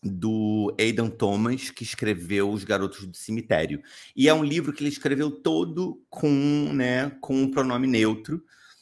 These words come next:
e a tradução respeitou isso, né? É, então vai ser a primeira vez que tem um livro totalmente escrito, né, com um gênero neutro, né, digamos assim.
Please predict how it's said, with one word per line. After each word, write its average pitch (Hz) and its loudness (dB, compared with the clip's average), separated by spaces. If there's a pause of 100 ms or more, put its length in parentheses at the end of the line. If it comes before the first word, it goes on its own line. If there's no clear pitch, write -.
(180)
e 185 4
a 214 4
tradução 190 2
respeitou 175 -2
isso, - -6 (180)
né? 95 -2 (360)
É, 85 0
então 98 -2
vai 113 0
ser 117 0
a 117 2
primeira 117 2
vez 101 0
que - -10
tem 113 -8
um 110 -4
livro 110 -2
totalmente 123 -2
escrito, 104 -6
né, 90 -2 (260)
com 107 -2
um 110 0
gênero 98 -4
neutro, 87 -4
né, 78 -6
digamos 80 -12
assim. 95 -14